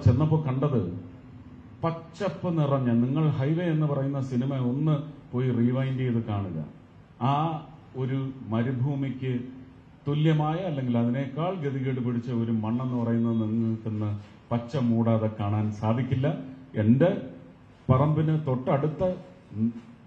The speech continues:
വ-, പ്രദേശങ്ങളെല്ലാം അവര് നിലങ്ങളായി മാറ്റിയിരിക്കുന്നു.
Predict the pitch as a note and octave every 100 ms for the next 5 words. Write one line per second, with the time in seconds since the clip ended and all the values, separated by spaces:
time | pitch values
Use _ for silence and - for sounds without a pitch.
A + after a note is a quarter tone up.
0 | G#2+ A#2 - A2+ - - B2+ B2+ E3+ F3
1 | G3+ G3+ F3 F3+ G#3 G3 F3 F#3+ G3+ -
2 | G#2+ A#2+ C#3 D#3 A3 A#3+ A#3+ A3+ G#3+ F#3+
3 | E3 E3 D3 B2+ A#2 F#2+